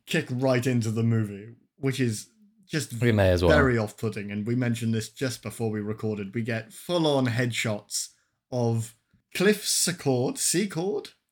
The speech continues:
Speaker 2: Yeah, something like that. I don't know if we hear his surname in the film.
Speaker 1: He is a stunt pilot, as we've spoken about before, and he's, he's training for the, the National Derby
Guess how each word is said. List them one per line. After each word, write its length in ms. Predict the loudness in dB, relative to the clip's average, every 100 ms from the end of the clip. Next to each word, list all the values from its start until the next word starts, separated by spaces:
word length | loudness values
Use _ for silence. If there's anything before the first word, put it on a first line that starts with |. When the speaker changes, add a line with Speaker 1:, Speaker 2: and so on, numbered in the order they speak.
| _ _ _ _ _ _ -8
Speaker 2:
Yeah, 360 | 4 8 10 8
something 280 | 4 0
like 160 | -2 -2
that. 200 | -2 0
I 60 | 6
don't 120 | 6
know 40 |
if 80 | 6
we 80 | 4
hear 280 | 6 6 6
his 200 | 2 -4
surname 520 | -4 -2 0 0 0 -2
in 200 | -4 -6
the 80 | -10 _ -6
film. 260 | -6 -4 -2
Speaker 1:
He 120 | 0
is 120 | 2
a 100 | 0
stunt 320 | -2 -2 -4 -4
pilot, 400 | -8 -8 -12 -8
as 200 | -4 -4
we've 100 | -4
spoken 220 | -4 -4 -6
about 140 | -8
before, 280 | -8 -6 -4
and 80 | -2
he's, 340 | 0 -2 -6
he's 280 | -4 -2 -2
training 460 | -4 -2 0 0 0
for 140 | -2
the, 380 | -2 -2 -2 -6 -12 -12
the 80 | -2
National 580 | 0 0 -2 -4 -4 -4
Derby 760 | -4 -4 -4 -4 -4 -6 -8